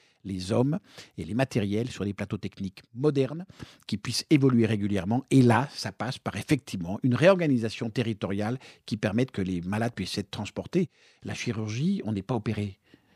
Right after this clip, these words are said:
On n'est pas forcément opéré dans sa vie. Et c'est en moyenne quatre à cinq jours d'hospitalisation. Ce n'est pas la, la mort de faire trente ou quarante kilomètres pour cela.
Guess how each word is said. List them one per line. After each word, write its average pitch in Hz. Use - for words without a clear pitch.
On -
n'est 107
pas 113
forcément 123
opéré 98
dans 82
sa -
vie. 127
Et 107
c'est -
en 110
moyenne 127
quatre 127
à 110
cinq 131
jours 143
d'hospitalisation. 113
Ce -
n'est 117
pas 117
la, 120
la 120
mort 139
de 120
faire -
trente 127
ou 117
quarante 110
kilomètres 107
pour 117
cela. 104